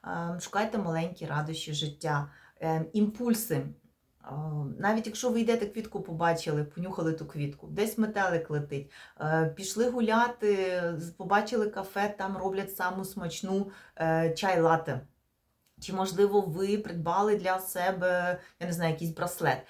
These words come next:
Тобто маленькі радощі життя, які будуть мати великий вплив на ваш загальний стан.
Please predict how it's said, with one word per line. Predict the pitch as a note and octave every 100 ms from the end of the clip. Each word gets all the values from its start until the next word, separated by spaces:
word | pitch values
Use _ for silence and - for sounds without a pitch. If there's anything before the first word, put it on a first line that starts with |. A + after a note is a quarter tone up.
| - _
Тобто | A#3 A3+ - - F#3 F3 - _
маленькі | G3 G3 G3+ G3+ G3+
радощі | F3 E3+ E3 -
життя, | F3 G3 - C#4 C#4+
які | G3 -
будуть | F#3 F#3 F#3 -
мати | F3+ G#3 A#3+ F3+
великий | D3+ F3 F#3 G#3+ G3+ -
вплив | C#3+ - F#3+ A3+ D4 C#4+
на | E3+ F3+ G#3+
ваш | E3 F3 G3
загальний | - D#3+ D#3+ D#3+ D#3+ D#3+
стан. | D#3 - C3+ A#2+